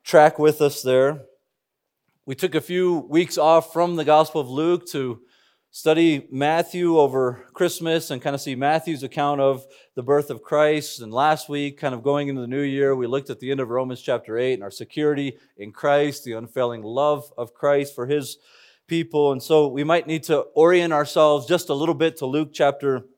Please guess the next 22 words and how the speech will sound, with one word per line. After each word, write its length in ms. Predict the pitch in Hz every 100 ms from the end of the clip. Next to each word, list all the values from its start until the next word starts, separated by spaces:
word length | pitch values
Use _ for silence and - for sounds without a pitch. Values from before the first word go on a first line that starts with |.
| _ _ _ _ _
twenty-two. 640 | - 147 131 - 151 131 - _ _ _ _ _ _ _ _ _ -
Judas 440 | 110 156 165 147
has 460 | 160 139 135 - - _ -
conspired 920 | 135 - - 143 165 180 175 160 -
to 120 | 151
betray 840 | 117 113 - - 151 165 175 170 - _ -
Jesus, 800 | 120 151 170 175 170 165 - - _ _ _ _ _
right? 240 | 117 143 143
And 160 | 123
then 300 | 131 123 107
Jesus 440 | 117 151 156 151 - -
gathers 680 | 123 131 156 160 170 160 -
his 280 | 151 147 127
disciples 680 | 131 113 143 151 151 143 -
together 480 | 117 135 147 147
to 180 | 147 135
observe 560 | 104 110 135 147 147 - _ _ _
the 100 | 120
Lord's 300 | 123 131 120
Supper 520 | - 151 151 156 147 131
or 60 |
to 280 | 120 107